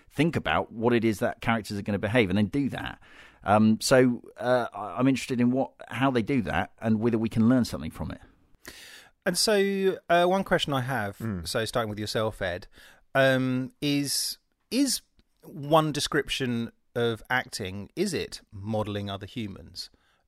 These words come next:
Speaker 2: I'm sure it's other things as well, but is that one way to look at it? Is that one of the things that you do?
Speaker 3: I think that's pretty central. Um, to,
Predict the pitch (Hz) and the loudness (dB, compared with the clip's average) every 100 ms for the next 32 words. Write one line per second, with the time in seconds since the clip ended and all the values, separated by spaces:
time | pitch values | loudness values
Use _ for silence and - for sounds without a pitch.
0 | - 113 120 180 - 127 117 - 120 113 | -12 -8 -2 -2 -2 -4 -4 -4 -4 -4
1 | 110 123 92 73 - - - _ - 131 | 0 2 2 0 -10 -20 -20 _ -2 0
2 | 139 156 123 131 139 143 - 151 151 180 | 4 4 4 -2 -2 -2 -2 -4 -2 -6
3 | 254 127 117 120 123 120 135 131 131 131 | -6 -6 -6 -4 -4 -6 -10 -10 -8 -8
4 | 147 196 _ - 131 - 127 98 - - | -8 -10 _ -2 -2 -2 -4 -4 -6 -12
5 | _ _ _ _ _ _ _ - - 113 | _ _ _ _ _ _ _ -12 -6 -4
6 | 104 95 - - - 131 - 92 87 - | -4 -6 -12 -8 -2 -2 -2 -6 -8 -12
7 | _ _ _ - 98 95 92 - _ _ | _ _ _ -2 0 2 0 -4 _ _
8 | _ _ _ _ _ _ _ _ _ _ | _ _ _ _ _ _ _ _ _ _
9 | _ _ - _ _ _ - - 135 127 | _ _ -20 _ _ _ -8 0 2 2
10 | 127 | 0